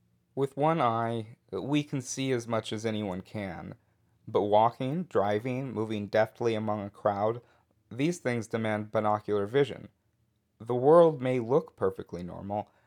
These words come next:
and we may be totally unaware of our sensory deficits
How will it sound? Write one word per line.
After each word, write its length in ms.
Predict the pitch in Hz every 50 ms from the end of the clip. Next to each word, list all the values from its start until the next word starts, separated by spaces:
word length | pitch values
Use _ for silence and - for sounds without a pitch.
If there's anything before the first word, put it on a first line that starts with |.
| _ _ _ _ -
and 180 | 110 120 113
we 220 | 113 113 127 139 143
may 160 | 139 127 123
be 160 | 120 117 120
totally 480 | 117 - 120 117 113 113 113 110 110 -
unaware 580 | - 110 110 110 110 110 117 127 135 127 123 127 -
of 180 | - 107 98
our 240 | 98 101 101 101 101
sensory 640 | - - - - 120 117 117 - 113 107 98 98
deficits 720 | 98 - 117 123 127 - 101 - - 90 92 - - - -